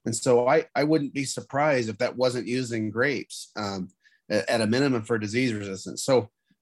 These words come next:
on one hand, you have this, you know, a completely random cross and it produces something. And then somewhere in the middle is, um,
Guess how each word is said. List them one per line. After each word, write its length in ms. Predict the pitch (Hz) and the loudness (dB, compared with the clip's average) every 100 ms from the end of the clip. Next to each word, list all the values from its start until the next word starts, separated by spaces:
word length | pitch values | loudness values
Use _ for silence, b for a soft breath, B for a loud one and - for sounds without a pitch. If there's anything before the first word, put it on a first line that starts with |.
| _ _ | _ _
on 160 | 135 135 | 2 4
one 180 | 170 170 | 4 4
hand, 240 | 139 123 | 2 0
you 60 | 135 | 0
have 180 | 131 120 | 0 -2
this, 300 | 110 - - _ _ _ _ - | -6 -12 -18 _ _ _ _ -8
you 80 | 113 | -2
know, 200 | 117 113 | -2 -2
a 80 | |
completely 680 | - - - - 180 160 143 | -6 -14 -6 0 0 2 -2
random 560 | 123 131 135 139 123 110 | 0 0 0 0 -2 -2
cross 500 | - 139 113 113 117 | 0 2 2 0 -6
and 80 | |
it 100 | 104 | -8
produces 440 | - 120 143 127 107 | -4 -2 -2 -4 -6
something. 380 | 101 - 127 120 | -6 -4 0 0
And 100 | 127 | 2
then 240 | 123 107 | 0 -2
somewhere 380 | - 147 139 139 | -2 0 2 2
in 80 | 131 | 2
the 80 | |
middle 400 | 120 131 147 135 | 2 2 2 2
is, 300 | 117 107 107 - | 0 0 -6 -10
um, 460 | 113 110 107 104 | -4 -2 0 -2